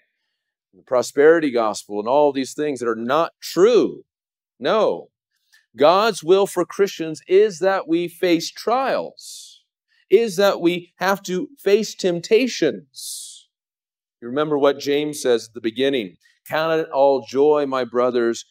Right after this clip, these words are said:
when you meet with trials of various kinds." Not if you meet with trials, but when. All of God's children will face trials and temptations that come in the midst of those trials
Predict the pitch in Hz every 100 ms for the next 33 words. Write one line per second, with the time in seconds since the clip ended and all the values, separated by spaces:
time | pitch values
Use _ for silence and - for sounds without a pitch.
0 | _ _ 98 113 180 233 247 226 202 170
1 | 139 131 151 147 151 151 139 131 - 147
2 | 139 131 117 110 123 120 120 117 107 143
3 | 117 107 196 240 - 233 302 311 - -
4 | 202 185 151 143 113 113 107 - 110 120
5 | 202 202 170 240 269 220 127 90 82 _
6 | _ _ _ - 190 254 269 262 240 214
7 | 190 156 - 143 131 143 151 143 170 233
8 | 254 247 - - 175 170 165 - 196 220
9 | 269 208 107 - - - - - _ _
10 | _ _ _ _ _ 78 120 151 151 156
11 | 151 151 - _ - - - _ - 113
12 | - - 151 95 82 90 _ _ _ -
13 | 110 104 117 123 - 104 101 95 - 107
14 | 101 87 _ - - - - _